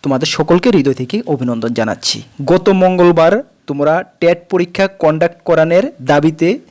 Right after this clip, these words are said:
ত্রিপুরা গভর্নমেন্টের কাছে ডেপুটেশনে মিলিত হয়েছ এবং এর ফলস্বরূপ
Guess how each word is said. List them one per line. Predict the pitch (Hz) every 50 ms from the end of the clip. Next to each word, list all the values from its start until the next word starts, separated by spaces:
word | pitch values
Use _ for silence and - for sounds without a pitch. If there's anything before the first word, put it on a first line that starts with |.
| _ _ _ _ _ _ _ _ _ _ _ _ _ _ _ -
ত্রিপুরা | 175 165 165 170 160
গভর্নমেন্টের | 147 147 143 139 151 151 156 156 156 160
কাছে | 165 160 - 170
ডেপুটেশনে | 156 160 160 156 165 165 151 - 160 160 160
মিলিত | 165 165 175 170 160 170
হয়েছ | 147 165 170 175 175 - - 180 180 180 - - - - - - _ -
এবং | - 143 165 185 208 214 - -
এর | 170 165 180 202 214
ফলস্বরূপ | 208 - - - 160 170 175 - - 165 156 156 170 190 190